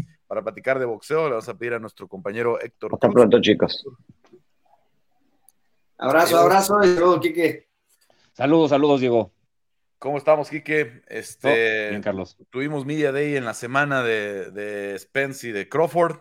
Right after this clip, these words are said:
Speaker 1: Ya, ya se siente, pues, el ambiente en Las Vegas para lo que será la pelea del veintinueve de julio. Eh, ganó Alicia Baumgartner, Ga-, Baumgartner el fin de semana. ¿Qué más? ¿Qué más que platicar para lo, para,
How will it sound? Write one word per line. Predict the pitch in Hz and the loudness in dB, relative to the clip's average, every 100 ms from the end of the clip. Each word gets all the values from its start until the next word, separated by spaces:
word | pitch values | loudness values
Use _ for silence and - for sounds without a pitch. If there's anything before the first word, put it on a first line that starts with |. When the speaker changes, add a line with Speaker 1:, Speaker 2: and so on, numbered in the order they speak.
| _ | _
Speaker 1:
Ya, | 110 110 110 | -2 0 0
ya | 113 113 | -2 -4
se | 107 | -8
siente, | 120 117 117 104 90 _ _ _ | -12 -6 -4 -4 -6 _ _ _
pues, | - 95 | -14 -8
el | 98 | -6
ambiente | 98 110 127 127 | -4 -4 -2 -2
en | 107 | -4
Las | 101 | 0
Vegas | 120 120 - | 2 2 0
para | 104 104 | -2 -2
lo | 95 | -6
que | - | -8
será | 104 113 120 _ _ _ _ | 2 2 2 _ _ _ _
la | - | -14
pelea | 120 113 | -4 -4
del | 107 | -4
veintinueve | 95 101 120 110 | -8 -10 -6 -6
de | |
julio. | - 151 170 170 - _ _ _ - | -2 0 2 0 -6 _ _ _ -12
Eh, | 98 87 90 90 90 | -6 -6 -6 -8 -4
ganó | 104 143 | 0 2
Alicia | 160 139 | 0 0
Baumgartner, | 139 120 127 190 185 180 139 | -2 0 4 4 4 -2 -2
Ga-, | 127 | -2
Baumgartner | 123 123 156 170 156 | 0 4 4 4 0
el | 131 | -4
fin | 147 | -8
de | 127 | -8
semana. | 123 180 185 185 180 _ _ _ _ _ _ _ _ _ - | -4 -2 0 -2 -4 _ _ _ _ _ _ _ _ _ -6
¿Qué | 180 | 0
más? | 180 175 | 2 2
¿Qué | - | 0
más | 170 165 | -4 -2
que | 156 | -2
platicar | 147 139 160 143 | -2 2 2 4
para | 131 | 4
lo, | 123 123 | 2 -2
para, | 123 127 | -2 -2